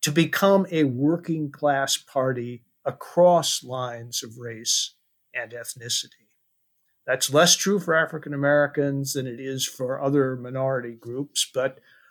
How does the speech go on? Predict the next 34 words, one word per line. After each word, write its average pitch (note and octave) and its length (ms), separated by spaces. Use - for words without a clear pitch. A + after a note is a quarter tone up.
I D#3 80
think F#3 300
this F3 200
idea D#3 360
of C#3+ 60
a C3+ 60
working C#3 500
class C3+ 400
consciousness, - 1000
you A#2 100
know, A2 140
as B2+ 300
opposed C3+ 640
to C3 300
an C3 80
upscale C3 640
educated C3 540
consciousness, B2+ 960
can D3 200
do D#3+ 300
a B2+ 80
lot C3+ 360
of C#3 140
work C3+ 500
in A#2 260
political B2 500
analysis. B2+ 680
It D#3 140
does F3 500
in E3 240
every C#3+ 600
other C#3 440
Western A#2 500
democracy. B2 680